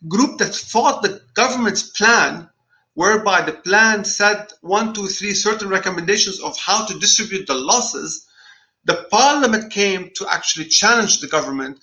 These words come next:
and the parliament came with all the political parties,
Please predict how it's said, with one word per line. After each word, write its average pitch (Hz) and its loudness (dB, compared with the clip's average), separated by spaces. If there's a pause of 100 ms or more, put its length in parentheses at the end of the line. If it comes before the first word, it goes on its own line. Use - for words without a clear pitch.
(400)
and 147 -4
the 151 -2
parliament 220 0
came 208 2
with 170 -4
all 269 4
the 254 0
political 226 0
parties, - 0